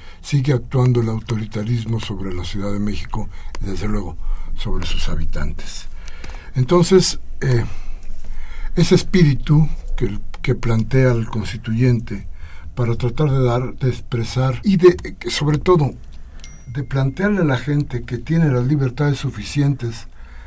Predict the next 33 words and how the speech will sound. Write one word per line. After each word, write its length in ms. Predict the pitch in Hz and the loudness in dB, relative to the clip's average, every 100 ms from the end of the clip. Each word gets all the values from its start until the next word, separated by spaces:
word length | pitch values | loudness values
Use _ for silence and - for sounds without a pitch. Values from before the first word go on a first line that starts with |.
| - | -10
como 220 | - 117 | -4 -4
para 180 | 110 113 | -2 -4
seguir 280 | 113 117 143 | -4 -4 -4
siendo 380 | - 143 139 120 | -2 0 2 0
libres 440 | 120 135 120 117 | 0 0 0 -2
en 100 | 113 | -2
esta 240 | 117 113 104 | -4 -4 -8
ciudad 320 | 107 107 113 113 - - - - | -6 -6 -6 -8 -14 -16 -16 -10
tan 200 | - 107 | -2 -2
aporreada 640 | 107 - 110 107 120 117 110 | -2 -4 -4 0 0 0 -2
por 220 | - 95 | -6 -8
los 160 | - | -8
gobiernos, 680 | 95 98 110 101 82 82 - - - - - - - - - - - - - - | -6 -4 -4 -6 -10 -12 -14 -14 -14 -12 -14 -14 -16 -18 -16 -18 -16 -14 -12 -10
sobre 260 | - 107 | -8 -8
todo 200 | - 117 | -4 -4
por 180 | 110 98 | -4 -6
este 200 | 107 - | -6 -4
<laughs> 0 | |
señor 340 | - - 143 - | -4 2 4 4
que 120 | - | 2
no 140 | - - | 4 2
sabe 440 | - - - 190 | 2 -4 -2 0
que 580 | 214 226 214 214 - - | 2 4 4 4 2 -2
está 280 | 254 403 - | 4 6 6
pero 260 | - - 247 | 4 6 6
duro. 420 | 233 294 120 135 - 214 - - - - | 8 6 6 2 0 -2 -2 -6 -8 -6
Entonces, 800 | - 131 123 156 160 - 156 - - - - - - - | 2 2 6 8 8 8 4 2 -10 -12 -14 -12 -12 -4
este, 640 | 139 127 - - 139 127 | 0 2 0 -6 -2 -2
si 160 | - 175 | 2 4
esas 200 | 170 143 | 6 6
libertades 540 | 131 123 113 123 123 | 4 4 2 2 2
no 120 | 104 | 2
existen, 560 | 107 - 104 - 101 90 | -2 -4 -6 -6 -8 -6